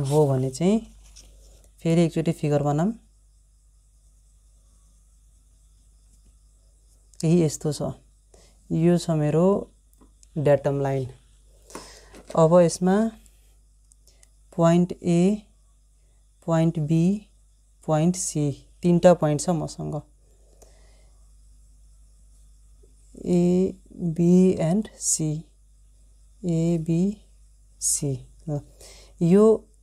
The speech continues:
ए पोइन्टको आरएल मलाई थाहा छ टु हन्ड्रेड पोइन्ट जिरो जिरो जिरो मिटर,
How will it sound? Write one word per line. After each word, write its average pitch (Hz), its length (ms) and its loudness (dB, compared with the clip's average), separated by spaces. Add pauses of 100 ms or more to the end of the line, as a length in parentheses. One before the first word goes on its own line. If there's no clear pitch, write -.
(140)
ए 208 240 4
पोइन्टको 190 600 2
आरएल 175 600 2
मलाई 165 300 0
थाहा 143 360 -6
छ - 160 -10 (1200)
टु 170 240 0
हन्ड्रेड 139 500 0
पोइन्ट 165 300 -6 (280)
जिरो 147 280 -2
जिरो 143 240 -2
जिरो 143 280 -6
मिटर, 143 380 -10